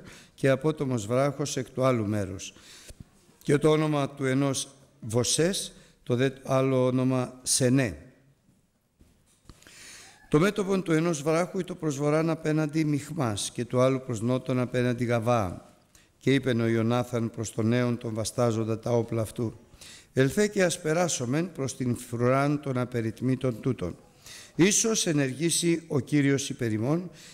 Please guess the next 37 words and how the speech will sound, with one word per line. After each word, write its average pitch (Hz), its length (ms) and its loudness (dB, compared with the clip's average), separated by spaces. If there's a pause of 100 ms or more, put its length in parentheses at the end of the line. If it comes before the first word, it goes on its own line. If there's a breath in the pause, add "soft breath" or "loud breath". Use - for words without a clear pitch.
(140 loud breath)
διότι 147 300 2
δεν 170 160 2
είναι 170 100 0
στον 139 260 -2
Κύριον 139 320 4
εμπόδιον 123 600 0 (120)
να 127 200 0
σώσει 151 460 0
δια 120 260 -4
πολλών 160 500 -2
ή 147 100 -4
δια 131 220 -2
ολίγων». 98 460 -4 (640 loud breath)
Και 147 120 2
είπε 139 180 2
προς 127 240 -6
αυτόν 127 300 0
ο 123 40 2
οπλοφόρος 117 640 -2
αυτού, 110 340 -8 (480 loud breath)
«Κάμε 170 320 4
ό,τι 170 220 -2
είναι 165 120 -2
εν 165 120 -2
την 160 120 -8
καρδία 127 460 0
σου, - 160 -8
προχώρη. 117 580 -2 (720 loud breath)
Ιδού 139 280 4
εγώ 180 360 0
είμαι 190 160 2
μετά 175 280 0
σου 190 200 -2
κατά 185 240 2
την 175 140 -10
καρδία 165 480 -2
σου». - 180 -12